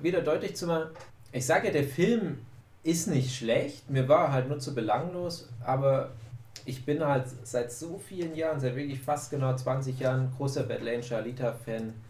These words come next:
und für mich konnte das einfach wahrscheinlich so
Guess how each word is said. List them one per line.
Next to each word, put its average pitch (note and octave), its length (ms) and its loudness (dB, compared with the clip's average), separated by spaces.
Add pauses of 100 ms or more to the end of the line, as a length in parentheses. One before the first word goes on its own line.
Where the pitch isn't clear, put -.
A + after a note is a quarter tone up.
(280)
und G2 240 0 (120)
für G2+ 120 2
mich A2+ 400 0 (440)
konnte A#2+ 300 2
das G#2 200 0
einfach G2+ 500 -6
wahrscheinlich G2 480 -6
so - 240 -8